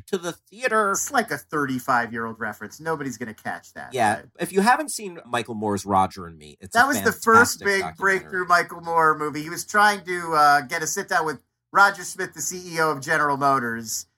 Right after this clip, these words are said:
Speaker 2: to
Speaker 1: Yes.
Speaker 2: talk to him about why did you ruin Flint, Michigan forever.
Speaker 1: Yep.
Speaker 2: Um, it's a great movie, but
Speaker 1: Yeah,
Speaker 2: there you go.
Speaker 1: fantastic movie.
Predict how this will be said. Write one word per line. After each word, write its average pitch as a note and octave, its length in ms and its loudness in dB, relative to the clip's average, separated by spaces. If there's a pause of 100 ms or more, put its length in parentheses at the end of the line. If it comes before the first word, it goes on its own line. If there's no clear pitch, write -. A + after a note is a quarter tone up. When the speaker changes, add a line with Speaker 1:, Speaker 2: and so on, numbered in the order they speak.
(200)
Speaker 2:
to D#3 80 -10
Speaker 1:
Yes. - 80 0
Speaker 2:
talk D#3+ 200 6
to E3 80 -6
him D3+ 60 -6
about C#3+ 280 2
why D#3 220 4
did D3 140 -16
you D3 160 -10
ruin C#3+ 440 -4
Flint, C#3 320 -8
Michigan B2+ 420 -8
forever. G#2 720 -6 (300)
Speaker 1:
Yep. G#2 260 -10
Speaker 2:
Um, G2 480 -8 (140)
it's B2+ 160 -12
a C#3+ 40 -10
great D#3+ 180 -2
movie, E3+ 300 -12 (120)
but F#2 200 -18
Speaker 1:
Yeah, C#3 260 -8
Speaker 2:
there G2+ 100 -18
you G2+ 60 -18
go. F2+ 60 -18
Speaker 1:
fantastic G2 520 -12
movie. D#2 320 -20